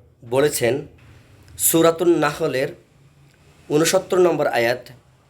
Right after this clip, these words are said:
যে মৌমাছিদেরকে বলতেছে, "তোমরা পাহাড় পর্বতের উপরে এবং গাছের উপরে তোমরা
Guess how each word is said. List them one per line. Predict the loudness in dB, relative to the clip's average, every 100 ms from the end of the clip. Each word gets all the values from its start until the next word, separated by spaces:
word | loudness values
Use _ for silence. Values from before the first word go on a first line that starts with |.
| _ _ _ _ _ _ -8
যে | 0 2 0 -4 -14 _ _ _
মৌমাছিদেরকে | -6 0 0 0 -2 0 0 0 -4 -18 _ _ -14 -12 -8 -6
বলতেছে, | -6 -8 -10 -6
"তোমরা | -4 0 0 0 -4 _ _ _ _ _ _ _ _ _ 0
পাহাড় | 2 2 0 0
পর্বতের | -4 -2 -4 -4 -6 -8
উপরে | -12 -6 -2 -2 -4 -10 _ _ _ _ _ _ _ _ _ -2
এবং | 0 4 2 0 -8 _ _ _ _ _ _ -20 -8 -2
গাছের | -2 0 0
উপরে | 0 0 -2
তোমরা | -2 -6 -4 -4